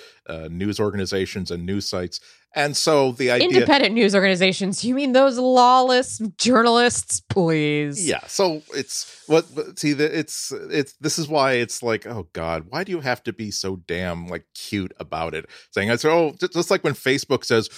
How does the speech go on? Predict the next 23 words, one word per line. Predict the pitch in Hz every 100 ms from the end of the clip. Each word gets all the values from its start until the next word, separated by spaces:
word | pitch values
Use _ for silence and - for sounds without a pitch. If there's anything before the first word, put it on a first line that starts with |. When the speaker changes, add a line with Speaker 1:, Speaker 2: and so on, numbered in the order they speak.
| -
Speaker 1:
"We're | 90 135 170 156
not | 131 131 -
fighting | - 117 117 98
Apple | 113 113 117 104
because | 110 98 110 107 98
they're | - 107
trying | 104 - 110 110 104
to | 113 101
control, | - 95 92 101 104 104 104
uh, | 104 - - -
they're, | 131
they're, | 127
they're | 123 127
trying | 139 127 123
to | 120
make | 110 117 113
us | -
do | 113
something | 110 110 104
we | 107
don't | 110 117
wanna | 110
do. | 110 143